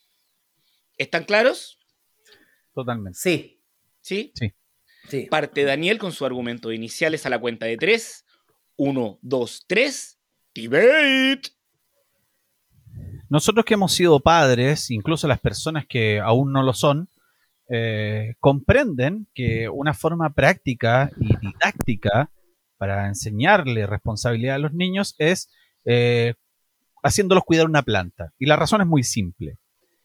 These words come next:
Speaker 2: Eh, las plantas tienen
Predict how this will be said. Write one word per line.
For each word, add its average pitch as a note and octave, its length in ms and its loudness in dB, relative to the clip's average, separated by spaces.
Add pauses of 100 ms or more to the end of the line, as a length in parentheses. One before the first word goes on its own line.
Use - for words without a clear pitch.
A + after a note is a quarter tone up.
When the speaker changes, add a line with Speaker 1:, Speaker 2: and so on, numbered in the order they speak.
(220)
Speaker 2:
Eh, A2 500 0 (1700)
las F#3 160 0
plantas B3 440 2
tienen A#3 380 -2